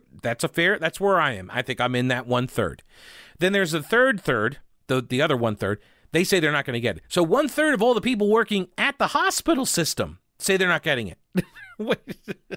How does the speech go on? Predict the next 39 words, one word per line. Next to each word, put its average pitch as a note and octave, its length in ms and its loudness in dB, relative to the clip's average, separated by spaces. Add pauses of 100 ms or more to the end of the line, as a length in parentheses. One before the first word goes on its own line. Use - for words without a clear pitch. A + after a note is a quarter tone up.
(840)
which G3+ 340 -2 (340)
<laughs> - 280 -18
I, B2+ 100 -2 (120)
I'm C#3+ 160 0
curious. G3 640 2 (420)
What G2 300 -4
do A#2+ 80 -2
you D3+ 180 2
know A3+ 460 0 (340)
that G2+ 160 -2
I, B2+ 160 0
like, D#3 300 0 (320)
I'd C4+ 140 -2
like D4+ 160 4
to G3 80 0
know, F#3+ 140 2
like, D#3+ 220 2
well, F3 260 -2
where F#3 520 2
are G#3+ 180 4
these G3 260 0
people? E3 600 0
Where F3+ 180 2
is D#3+ 140 -2
this E3 180 0
third? E3+ 240 0
Do D3 80 0
they D3 160 0
all D#3+ 180 4
work C#3+ 320 2
in, C3+ 240 -2
I B2+ 80 -4
don't C3+ 120 -2
know, A2+ 120 -2
like, G#2+ 360 -2 (320)
in D3 100 0
a B2+ 60 0
certain C#3+ 300 -2
department C#3+ 600 -2